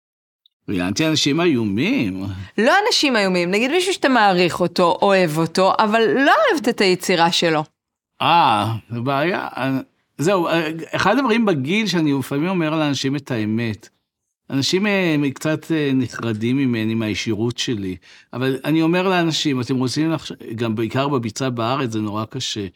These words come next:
Speaker 2: ברור.
Speaker 1: שאני, שואלים אותי, "מה דעתך על הסרט?"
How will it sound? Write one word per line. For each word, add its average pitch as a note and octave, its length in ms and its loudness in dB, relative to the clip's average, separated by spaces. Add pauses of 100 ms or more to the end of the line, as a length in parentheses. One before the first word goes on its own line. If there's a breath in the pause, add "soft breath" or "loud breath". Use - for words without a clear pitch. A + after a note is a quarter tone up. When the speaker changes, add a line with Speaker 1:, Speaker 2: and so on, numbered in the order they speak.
(200 loud breath)
Speaker 2:
ברור. F#3 380 -6
Speaker 1:
שאני, D3 400 0
שואלים D#3+ 400 0
אותי, D#3+ 380 0
"מה E3+ 200 2
דעתך G#3 280 0
על D#3+ 160 2
הסרט?" C3 480 -4